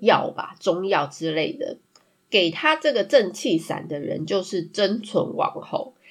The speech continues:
总之，李算也是蛮可怜的啦，在皇宫那个权力斗争真的是太可怕。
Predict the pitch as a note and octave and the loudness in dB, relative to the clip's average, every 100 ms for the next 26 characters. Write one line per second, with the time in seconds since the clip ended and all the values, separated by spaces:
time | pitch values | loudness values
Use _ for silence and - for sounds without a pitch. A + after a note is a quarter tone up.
0 | - _ - G#3 G#3+ G#3 D#4+ D#4+ G3+ E3 | -20 _ 4 4 4 4 6 6 4 4
1 | C4+ A3 D3+ C#3+ A3 F3+ E3 E3 A3 - | 6 6 4 0 0 0 0 -2 -2 -2
2 | - - - - - - - B3 A3 E3+ | -2 -4 -4 -6 -6 -8 0 0 4 4
3 | D#3 F3 F3+ F#3+ F#3 D#3 D3+ E3 F#3 E3 | 2 2 0 0 -2 0 0 2 2 2
4 | G#3+ G#3 G3 D#3 C#3+ C#3 D#3+ D#3 C#3 D3 | 0 6 6 6 2 -2 -2 -2 -4 -6
5 | - A#2+ - - - - - | -4 -6 -6 -12 -10 -10 -10